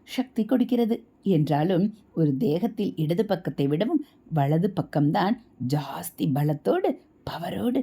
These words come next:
காரியத்துக்கு உதவுவதாக இருக்கிறது. வாகாக வேலை செய்ய வலது பக்கம்தான் உகந்ததாக இருக்கிறது. வலது கையால் செய்ய முடிகிற மாதிரி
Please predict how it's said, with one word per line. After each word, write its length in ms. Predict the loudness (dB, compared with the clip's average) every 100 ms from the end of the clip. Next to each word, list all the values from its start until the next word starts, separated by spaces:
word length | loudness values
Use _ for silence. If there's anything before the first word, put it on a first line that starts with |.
| -6 _ -12
காரியத்துக்கு 640 | -6 0 0 0 -6 -6 -4
உதவுவதாக 720 | 0 0 2 2 2 2 0 0
இருக்கிறது. 520 | 0 2 2 2 0 -6 _ _ _ _ _ _ -4
வாகாக 600 | 0 0 0 0 0 4 4 4 2 -6 -8
வேலை 380 | 0 2 4 2
செய்ய 240 | 0 0 0 -2 _ -2
வலது 320 | -2 0 0
பக்கம்தான் 600 | -2 -4 0 2 2 2 -2 _ -4
உகந்ததாக 640 | 0 2 2 2 2 2 0 2
இருக்கிறது. 480 | 2 2 2 2 -2 _ _ -4
வலது 320 | 0 0 0 2
கையால் 480 | 2 2 2 0
செய்ய 220 | -2 0 2
முடிகிற 360 | 2 2 0 2
மாதிரி 520 | 4 4 2 2 2